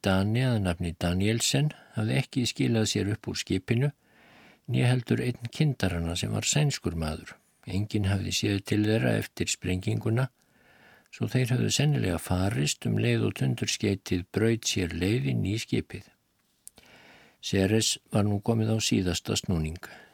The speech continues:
Einpípur skipsins blésu án afláts, án þess að nokkur hefði sett þær af stað, og þær blésu enn þegar Ceres reis skyndilega upp á endan, staldraði við andartak eins og skutull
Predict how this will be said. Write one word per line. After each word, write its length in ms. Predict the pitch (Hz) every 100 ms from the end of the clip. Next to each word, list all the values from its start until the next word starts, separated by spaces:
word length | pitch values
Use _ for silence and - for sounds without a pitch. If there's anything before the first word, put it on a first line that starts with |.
| -
Einpípur 720 | 95 104 107 110 110 - 101
skipsins 580 | - - 107 - 117 117
blésu 560 | - 92 98 107 - 104
án 300 | 101 110 92
afláts, 520 | 95 110 123 - - - _ _ - - -
án 120 | 104
þess 180 | 98 95
að 100 | 90
nokkur 340 | 92 - 113 104
hefði 200 | 104 98
sett 280 | 110 110 -
þær 160 | 107
af 80 | 90
stað, 380 | - 95 110 - - _ _ - - _
og 160 | - 104
þær 160 | 117 -
blésu 360 | 131 135 - 139
enn 240 | 143 82 80 -
þegar 320 | 101 90 -
Ceres 500 | - 110 101 92 - 101
reis 300 | 104 101 - -
skyndilega 640 | - 117 113 117 113 107
upp 100 | 101
á 40 | 95
endan, 360 | 95 117 123 127 - _ _ _
staldraði 640 | - 101 110 113 110 104
við 220 | 101 117 107
andartak 600 | 113 - 117 - 120 -
eins 160 | 95 -
og 140 | - 92
skutull 560 | - 120 131 - -